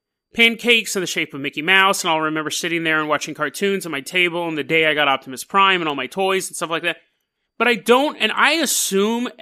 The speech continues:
I always assumed everyone had memories like that until I realized a lot of people remember who they went to school with in elementary school.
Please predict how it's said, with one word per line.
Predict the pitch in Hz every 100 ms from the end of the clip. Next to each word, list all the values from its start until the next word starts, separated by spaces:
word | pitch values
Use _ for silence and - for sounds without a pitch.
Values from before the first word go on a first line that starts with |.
| -
I | 214 277 294
always | 196 214 233 180
assumed | 156 - 160 175 180
everyone | 147 156 160 165 156
had | 143 143
memories | 135 139 147 139
like | 160 156 -
that | 190 196 _ _ _ _ _
until | 190 - 240
I | 240
realized | 196 220 220 175
a | 175
lot | 202
of | 294
people | 247 - 165
remember | 160 160 156 143
who | 160
they | 147
went | 135
to | 120
school | - 165
with | 135 123
in | 127
elementary | 113 135 196 123
school. | - -